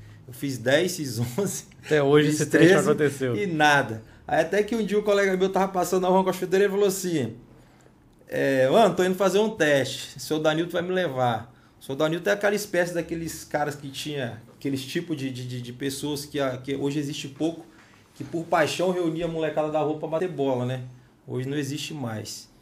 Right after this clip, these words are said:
Speaker 1: É, eu acho que a política matou um pouco esse tipo de paixão, essa
Speaker 2: Sim.
Speaker 1: solidariedade das pessoas, porque chegava, usufruía, pegava o que queria e deixava ali só o bagaço da laranja, e as co-, comunidades perderam com isso.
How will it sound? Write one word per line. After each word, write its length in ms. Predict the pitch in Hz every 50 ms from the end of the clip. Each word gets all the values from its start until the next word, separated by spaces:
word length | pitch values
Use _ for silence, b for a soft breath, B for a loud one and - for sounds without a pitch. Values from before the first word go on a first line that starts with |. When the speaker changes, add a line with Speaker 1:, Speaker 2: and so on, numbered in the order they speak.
| b b b b b b b _ _
Speaker 1:
É, 380 | 131 123 123 110 107 104 107 104
eu 80 | 101
acho 200 | 107 - - -
que 60 | - 127
a 40 | 127
política 600 | 123 - - - - 131 113 123 123 - - 139
matou 340 | 135 139 139 131 - 143 139
um 80 | 135 127
pouco 340 | 127 - 123 123 123 123 131
esse 180 | 123 - 123
tipo 220 | 117 - - - -
de 80 | -
paixão, 580 | - - 135 135 123 - - - - 110 110 110
essa 300 | 104 - - - 110 113
Speaker 2:
Sim. 100 | 120 117
Speaker 1:
solidariedade 560 | 113 110 120 113 110 117 113 110 107 113 113
das 120 | 113 117 -
pessoas, 460 | - 127 123 123 - - 113 104 98
porque 300 | - - - - 120 110
chegava, 600 | - - 127 123 117 107 117 127 139 151 151 151
usufruía, 840 | 143 123 120 123 - 135 131 127 127 127 143 156 165 170 175 185 175 - _ _ _ _ _ _ -
pegava 360 | 139 127 123 123 131 139 131
o 20 |
que 120 | 127 151 135
queria 420 | - - 139 135 135 135 143 143
e 60 | 143
deixava 400 | 135 135 135 - - 131 127 127
ali 200 | 120 117 120 120 b b b b b b b b b b b _
só 240 | - - - 123 123
o 40 | 113
bagaço 340 | 117 117 113 117 117 - -
da 60 | 123
laranja, 360 | 120 120 117 120 120 120 123
e 20 | 131
as 180 | 131 127 -
co-, 160 | - - - -
comunidades 540 | - - 165 165 170 165 147 147 151 151 151
perderam 440 | - 170 160 151 135 139 151 151 151
com 180 | - 165 151 120
isso. 260 | 101 95 - -